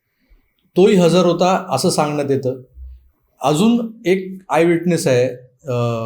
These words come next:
लालचंद म्हणून. त्या लालचंदचं जे स्टेटमेंट आहे, त्यामध्ये तो सांगतो की आधी मॉरिस आणि अभिषेक घोसाळकर हे दोघेच त्या, अ, केबिनमध्ये होते. त्यांच्यात सुरुवातीचे पंधरा मिनिटं, वीस मिनिटं, अर्धा तास झाल्यानंतर यांनी त्यांना एकदा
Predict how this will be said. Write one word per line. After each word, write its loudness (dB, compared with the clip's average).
लालचंद 0
म्हणून. -4
त्या 0
लालचंदचं 2
जे 0
स्टेटमेंट -2
आहे, 0
त्यामध्ये -2
तो -4
सांगतो -4
की 0
आधी 0
मॉरिस 0
आणि -2
अभिषेक -4
घोसाळकर -2
हे 0
दोघेच -4
त्या, 2
अ, -2
केबिनमध्ये -2
होते. -6
त्यांच्यात 0
सुरुवातीचे 0
पंधरा -2
मिनिटं, -2
वीस -6
मिनिटं, -4
अर्धा 0
तास -2
झाल्यानंतर -2
यांनी -2
त्यांना -2
एकदा -2